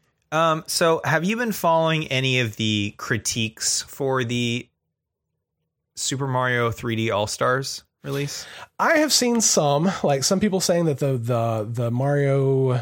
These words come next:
Speaker 2: Sunshine has some bugs because it was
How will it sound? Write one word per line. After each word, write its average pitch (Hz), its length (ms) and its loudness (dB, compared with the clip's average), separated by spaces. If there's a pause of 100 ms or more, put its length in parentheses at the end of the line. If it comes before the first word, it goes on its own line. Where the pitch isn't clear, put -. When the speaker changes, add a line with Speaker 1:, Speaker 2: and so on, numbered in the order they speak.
(140)
Speaker 2:
Sunshine 143 680 2
has 131 180 2
some 123 220 0
bugs 123 380 -2
because 123 260 0
it 120 80 0
was 117 320 0